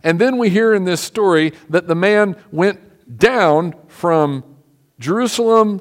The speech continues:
to Jericho, first of all, we gotta get the directions right. He is going north, but the fact is, anybody who would walk that road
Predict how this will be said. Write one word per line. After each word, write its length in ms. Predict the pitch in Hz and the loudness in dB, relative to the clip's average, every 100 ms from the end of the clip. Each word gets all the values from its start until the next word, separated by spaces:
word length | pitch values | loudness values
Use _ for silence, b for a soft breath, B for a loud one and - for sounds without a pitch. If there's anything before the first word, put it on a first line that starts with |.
| - | -8
to 120 | 175 | -10
Jericho, 920 | 135 240 285 190 - 151 143 175 151 - _ _ | -6 -2 0 0 2 0 2 0 -4 -18 _ _
first 340 | - 247 202 | -4 -4 -4
of 80 | 160 | -2
all, 220 | 151 175 | 2 2
we 100 | 165 | 2
gotta 240 | 160 185 160 | 0 -2 0
get 160 | 175 | -2
the 80 | 175 | -4
directions 560 | 139 170 175 - 139 120 | -2 0 0 -2 -8 -4
right. 340 | 147 127 - - _ _ _ _ _ _ b b b b | 0 0 -4 -16 _ _ _ _ _ _ b b b b
He 160 | - 226 | -4 2
is 220 | 269 254 | 2 2
going 380 | 226 214 175 147 | 2 2 2 0
north, 760 | 180 214 175 175 - - - - | 2 2 2 -2 -14 -20 -20 -4
but 280 | 165 240 - | -2 -2 -2
the 80 | |
fact 460 | 165 240 277 311 - | -4 -2 -2 -4 -2
is, 300 | 160 175 175 | 0 0 0
anybody 460 | 240 320 233 185 170 | -2 -2 -2 0 0
who 120 | 185 | 0
would 140 | 165 | 0
walk 380 | 147 226 294 - | 0 -2 -4 -4
that 240 | 233 220 | -4 -4
road 400 | 156 208 190 170 | -4 -2 0 -2